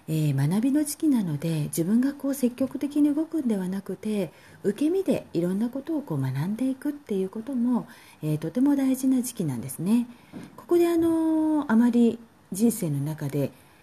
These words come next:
えー、多く経験することのないような転職だったり、結婚や、えー、あと引っ越しとかもそうですね。そういったことなんかをこの時期にしてしまうと、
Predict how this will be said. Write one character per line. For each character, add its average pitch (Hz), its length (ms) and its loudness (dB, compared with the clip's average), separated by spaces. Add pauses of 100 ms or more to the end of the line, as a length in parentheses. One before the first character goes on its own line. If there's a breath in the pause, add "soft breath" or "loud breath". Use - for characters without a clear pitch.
(100)
え - 40 -6
ー、 147 300 2
多 196 100 0
く 135 240 2
経 147 180 2
験 147 160 0
す 147 140 -2
る 143 100 0
こ 143 120 -4
と 139 120 -2
の 156 160 -2
な 175 180 0
い 180 100 -2
よ 147 180 -2
う 139 60 -2
な 180 320 -4 (360 loud breath)
転 160 180 2
職 156 240 -2
だ 147 140 -2
っ - 20 -4
た 143 240 -6
り、 185 320 2 (300 loud breath)
結 151 200 -2 (160)
婚 143 400 2
や、 196 340 0 (360 loud breath)
え 135 600 -2
ー、 - 40 -8
あ 151 40 -6
と - 100 -6
引 139 180 -4
っ 139 40 -6
越 143 120 -4
し - 60 -4
と 247 100 0
か 262 60 0
も 190 100 2
そ 143 120 -4
う - 40 -4
で 131 100 -10
す - 100 -12
ね。 233 240 2 (300 loud breath)
そ - 120 -8
う - 20 -2
い 311 40 -4
っ - 20 -8
た 330 100 -6
こ 339 120 -8
と 370 120 -2
な 311 120 0
ん 254 80 2
か 180 160 -6
を 185 200 -4
こ 185 140 -8
の 190 140 -2
時 214 120 -8
期 233 160 -2
に 170 480 -2
し 147 100 -10
て 170 120 -6
し 170 160 -4
ま 165 180 -2
う 165 80 -8 (100)
と、 233 280 0